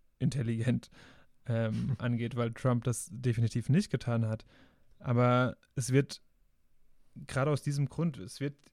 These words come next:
ein anderer, es wird ein anderer Typ sein, da bin ich mir ziemlich sicher, weil dieses, die Leute, die Trump abholen kann, das ist ein Kult, die beten zu ihm und die können keinen Gott neben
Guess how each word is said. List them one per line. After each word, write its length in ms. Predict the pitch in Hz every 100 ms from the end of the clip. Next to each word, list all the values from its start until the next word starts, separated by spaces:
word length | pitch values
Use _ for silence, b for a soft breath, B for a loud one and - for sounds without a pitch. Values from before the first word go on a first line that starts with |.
| _ _ -
ein 200 | 139 123 -
anderer, 760 | 143 170 165 139 139 135 135
es 140 | - -
wird 140 | 151
ein 60 | -
anderer 400 | 147 151 135 123
Typ 260 | - 156
sein, 240 | - 117 117
da 60 |
bin 160 | 123 131
ich 100 | -
mir 80 | 131
ziemlich 320 | - 135 123
sicher, 320 | 165 139 120
weil 160 | 117 120
dieses, 460 | 120 123 120 - _ b b b b b b _ _ _ _ _ _ _ -
die 80 | 131
Leute, 240 | 156 175
die 140 | 147
Trump 360 | 131 131 156 -
abholen 800 | - - 131 123 120 120 117 120 _ _ _ _ _ -
kann, 520 | - 120 120 120 - _ _ _ -
das 140 | 131
ist 120 | 147
ein 120 | 151
Kult, 440 | - 175 143 - -
die 80 | 123
beten 340 | 135 156 147
zu 160 | - 117
ihm 240 | 104 -
und 200 | 127 120
die 140 | 135 - _
können 340 | - 151 160 147
keinen 360 | 135 139 131
Gott 280 | 123 131 -
neben 540 | 135 143 139 123 117